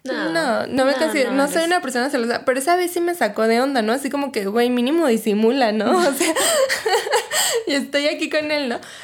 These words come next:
Speaker 2: Pero ya, o sea, era la mesera que nos estaba atendiendo y todo. Y también porque actuaba medio raro, o sea, como que lo veía mucho de lejos, pero cuando se acercaba a la mesa a traernos algo así, no lo veía a él, nada más me veía a mí.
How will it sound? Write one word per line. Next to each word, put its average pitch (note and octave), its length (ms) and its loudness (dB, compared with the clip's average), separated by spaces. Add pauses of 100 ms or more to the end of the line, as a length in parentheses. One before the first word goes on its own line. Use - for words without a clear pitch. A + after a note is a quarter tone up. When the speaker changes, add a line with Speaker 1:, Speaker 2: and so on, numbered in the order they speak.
(140)
Speaker 2:
Pero D#4+ 160 2
ya, E4 540 -2
o - 20 2
sea, A#3 200 2
era B3 140 2
la C#4+ 120 0
mesera A3 400 0
que B3 80 -4
nos A3 160 -4
estaba G#3 280 2
atendiendo G#3 540 -2
y G3+ 80 -6
todo. A#3 340 -2 (320)
Y A#3 80 -2
también B3+ 280 0
porque D#4+ 180 -2
actuaba C#4 400 2
medio D4 320 4
raro, G#3 300 2
o G3+ 40 0
sea, G#3 200 -2
como A3 220 -2
que G#3+ 280 0
lo A#3 380 4
veía B3 260 4
mucho F4 300 -2
de D#4+ 80 2
lejos, B3+ 440 0
pero G#3 220 0
cuando G#3 260 -2
se G#3+ 120 -2
acercaba A3 540 2
a - 20 2
la D#4 160 0
mesa A3 500 0
a G#3 80 -2
traernos G3+ 400 -4
algo A#3+ 160 0
así, A3+ 220 -2
no B3 240 2
lo B3+ 160 4
veía G#3+ 300 2
a G#3+ 80 4
él, A#3+ 180 0
nada G#3 100 0
más G3+ 160 -4
me G3+ 140 -2
veía F#3 220 -2
a F#3+ 40 -4
mí. A3+ 260 -4